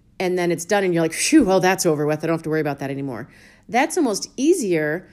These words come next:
than having to be faithful in the, quote, "little things" like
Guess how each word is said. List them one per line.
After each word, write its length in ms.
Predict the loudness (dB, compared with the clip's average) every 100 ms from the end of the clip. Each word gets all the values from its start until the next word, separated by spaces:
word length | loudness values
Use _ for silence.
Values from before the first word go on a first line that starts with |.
| _ _
than 160 | -4 -4
having 480 | -6 -6 -4 -4
to 200 | -4 -4
be 160 | -4 -4
faithful 520 | -4 -2 -2 -2 -4
in 80 | -2
the, 80 | -4
quote, 320 | -2 -2 -2
"little 340 | -2 0 0
things" 400 | -4 -4 -4 -4
like 440 | -2 0 0 -2